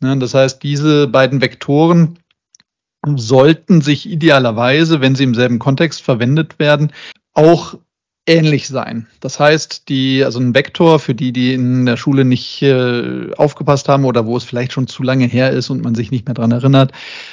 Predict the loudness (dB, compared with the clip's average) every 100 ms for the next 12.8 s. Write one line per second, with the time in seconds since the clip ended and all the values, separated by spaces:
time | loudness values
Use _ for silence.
0 | -6 -4 -4 2 4 6 4 2 2 2
1 | 0 2 0 2 0 2 4 4 4 2
2 | -2 -2 -2 0 -2 -4 -2 -2 -2 -4
3 | -6 -2 -2 -2 -4 -4 -6 -20 _ _
4 | -20 -20 -20 _ 2 4 4 0 -6 -14
5 | -16 _ _ _ _ _ _ _ -2 4
6 | 6 6 4 0 -4 -4 0 2 2 0
7 | -2 0 0 0 -4 -4 -6 -8 -14 -16
8 | -14 -10 -6 -2 2 4 6 4 2 -4
9 | -4 -2 -4 -6 -6 -4 -4 -8 -8 -10
10 | -10 -4 2 2 2 0 0 -4 -4 0
11 | 2 2 0 -2 -4 -4 -6 -6 -8 0
12 | 2 4 2 2 2 2 0